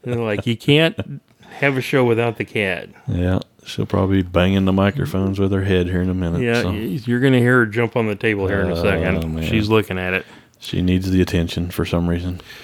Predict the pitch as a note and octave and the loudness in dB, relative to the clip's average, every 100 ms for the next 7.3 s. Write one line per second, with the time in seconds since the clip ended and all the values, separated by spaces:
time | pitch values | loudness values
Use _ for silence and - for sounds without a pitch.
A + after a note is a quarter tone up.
0 | - - F3 E3+ A3+ A4+ - D#3+ F3+ F3+ | -20 -2 -2 0 0 0 -2 -2 0 2
1 | A#2 - F3+ D3+ - C#3+ C#3+ A#2+ G#2+ G2+ | 0 2 0 0 -2 0 0 0 -2 -6
2 | - B2 G#2 G2 E2 A2 - _ - G#2 | -12 -10 -8 -6 -10 -14 -20 _ -4 -4
3 | - - - C#3 D#3 E3 E3 D#3+ D3+ B2 | -6 -16 -8 2 4 4 4 4 4 4
4 | A#2+ A#2+ A2+ G#2 F#2+ F#2+ F#2 F2+ - G2+ | 4 4 4 2 0 0 -2 -6 -6 -2
5 | G#2 F#2+ G2 F#2+ F#2+ G2 G2+ G#2 F2 D2+ | 0 2 0 0 2 4 2 2 0 0
6 | D#2+ A#2 - - - - E2+ F2+ - - | 0 -2 -6 -18 -16 -8 -6 -6 -8 -8
7 | - - - | -10 -12 -16